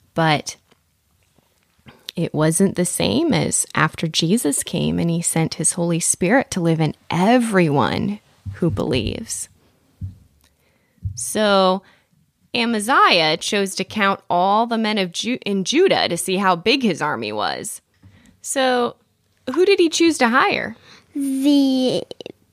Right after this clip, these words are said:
Speaker 2: some Edomite, Edomites.
Speaker 1: Well, that's actually who he went to fight.
Speaker 2: Ephraimites.
Speaker 1: <laughs> The Ephraimites were the, some people from Israel.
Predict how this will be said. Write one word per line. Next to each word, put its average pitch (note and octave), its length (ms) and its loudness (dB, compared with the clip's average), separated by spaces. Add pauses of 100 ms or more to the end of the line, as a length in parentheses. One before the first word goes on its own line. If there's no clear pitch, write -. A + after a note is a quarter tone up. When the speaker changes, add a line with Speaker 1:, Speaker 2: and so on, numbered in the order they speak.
Speaker 2:
some B3 440 0 (1700)
Edomite, A3+ 500 -4 (220)
Edomites. A3+ 760 -2 (480)
Speaker 1:
Well, A3+ 460 0
that's D4+ 220 0
actually G#3 480 -2
who F#3+ 140 0
he F3+ 180 -2
went E3+ 260 -6
to - 100 -14
fight. - 480 -2 (240)
Speaker 2:
Ephraimites. A#3+ 1000 -2 (220)
Speaker 1:
<laughs> - 40 -14
The F#3+ 340 2
Ephraimites F#3 920 0
were F3 240 0 (440)
the, D#3 240 -6
some D3+ 260 -4
people F3 380 -4
from C#3+ 340 -8
Israel. C3+ 640 -4